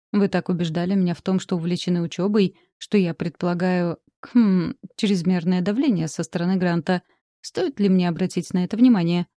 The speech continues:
уточнил, опускаясь в кресло, что только недавно занимал Дигби.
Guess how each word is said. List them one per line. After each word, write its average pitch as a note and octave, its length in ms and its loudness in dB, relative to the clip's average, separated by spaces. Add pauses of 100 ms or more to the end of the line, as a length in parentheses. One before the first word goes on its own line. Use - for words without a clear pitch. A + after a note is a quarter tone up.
(480)
уточнил, F3 760 -4
опускаясь F3 540 -6
в - 80 -20
кресло, F3 500 -6 (440)
что F3 340 -4
только F3+ 460 -2
недавно F3 600 2
занимал E3+ 500 0
Дигби. E3 460 -4